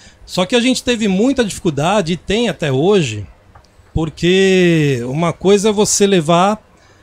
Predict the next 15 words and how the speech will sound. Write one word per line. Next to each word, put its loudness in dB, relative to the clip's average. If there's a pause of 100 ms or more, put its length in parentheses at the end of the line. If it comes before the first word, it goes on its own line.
(100)
o 2
hábito, 0
tentar 2
levar 2
o 2
hábito -4
da 2
leitura 2 (440)
pra -2
galera, 0
né, -4 (540)
pra, -4
pra -4
galera -2
poder -2